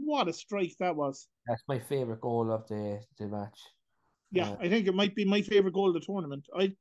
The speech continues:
Speaker 1: thought it was just, with the pressure and everything on it.
Speaker 2: Yeah, he, he, it's like a man dragging a team by the scruff of the neck.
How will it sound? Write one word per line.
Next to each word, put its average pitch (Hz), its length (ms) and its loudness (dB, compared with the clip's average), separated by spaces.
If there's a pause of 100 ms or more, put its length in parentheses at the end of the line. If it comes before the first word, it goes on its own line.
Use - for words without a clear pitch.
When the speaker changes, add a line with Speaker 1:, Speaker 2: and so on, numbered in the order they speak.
(100)
Speaker 1:
thought 185 240 4
it 143 80 2
was 147 160 -2
just, 160 340 -4 (1160)
with 190 120 0
the 214 60 -4
pressure 240 380 4
and 254 80 0
everything 254 320 0
on 269 160 0
it. 285 120 -2 (500)
Speaker 2:
Yeah, 113 420 2
he, 95 160 -2
he, - 640 -6
it's 151 160 -2
like 175 160 8
a 175 80 4
man 170 280 4 (220)
dragging 151 400 6
a 135 60 -2
team 147 320 -4
by 123 120 0
the 117 80 -4
scruff 135 420 0
of 127 100 -6
the 139 60 -4
neck. 139 200 -4